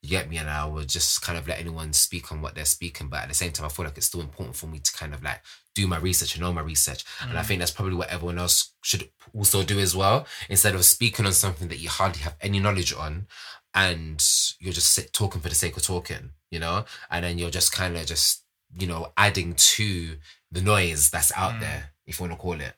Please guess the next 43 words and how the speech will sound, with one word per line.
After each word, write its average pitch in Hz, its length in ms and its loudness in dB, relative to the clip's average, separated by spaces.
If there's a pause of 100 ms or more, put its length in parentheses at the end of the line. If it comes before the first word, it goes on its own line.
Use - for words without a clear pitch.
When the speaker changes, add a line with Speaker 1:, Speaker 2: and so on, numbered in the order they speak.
(340)
Speaker 2:
But 135 140 4
Speaker 1:
You - 40 4
Speaker 2:
I 160 40 4
feel 170 60 0
Speaker 1:
get 156 120 6
Speaker 2:
like, - 80 -2
Speaker 1:
me? 131 60 -2
Speaker 2:
again, 143 220 0
it's, - 220 6 (240)
it's 135 180 6
more 160 200 2
so 147 200 6
than 123 140 0
that. 123 140 6
I 110 60 6
feel 151 140 -4
like 139 240 2
it's, - 380 4 (1500)
you 143 140 -4
generally 143 400 4
just 131 200 4
have 139 140 0
to - 80 -4
be 120 100 -4
in 120 40 0
a 117 60 -2
place 117 340 2
where 107 380 -2
you're 107 420 -4
willing 110 360 -6
to - 140 2
take 107 240 -4
in 110 60 -8
information 104 400 -6
and 98 80 -4
understand 104 440 -2
it, 113 160 -8 (360)
as 107 100 -4
opposed 107 220 -2
to 101 60 -2
just 113 160 4
hearing 107 260 -4
it. 85 120 -10